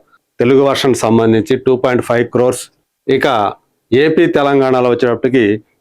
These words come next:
ఎనిమిది కోట్ల ఇరవై ఐదు లక్షలు, తమిళనాడు వచ్చేటప్పటికి ఇరవై మూడు లక్షలు, కేరళ వచ్చేటప్పటికి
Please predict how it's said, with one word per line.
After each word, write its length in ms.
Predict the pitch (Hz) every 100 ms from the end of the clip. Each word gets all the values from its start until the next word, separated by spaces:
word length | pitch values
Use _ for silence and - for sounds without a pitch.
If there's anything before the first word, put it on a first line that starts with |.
| 113
ఎనిమిది 340 | 123 147 143
కోట్ల 520 | 139 131 131 123 104 -
ఇరవై 280 | 127 127 131
ఐదు 240 | 127 120
లక్షలు, 420 | 120 113 113 113 113
తమిళనాడు 420 | 117 135 139 131
వచ్చేటప్పటికి 640 | 120 117 101 113 127 98 - _ _ 110
ఇరవై 260 | 113 131
మూడు 220 | 139 131
లక్షలు, 420 | 120 117 120 110 110 _ _ _
కేరళ 340 | 120 127 139 139
వచ్చేటప్పటికి 680 | 123 120 113 117 - 113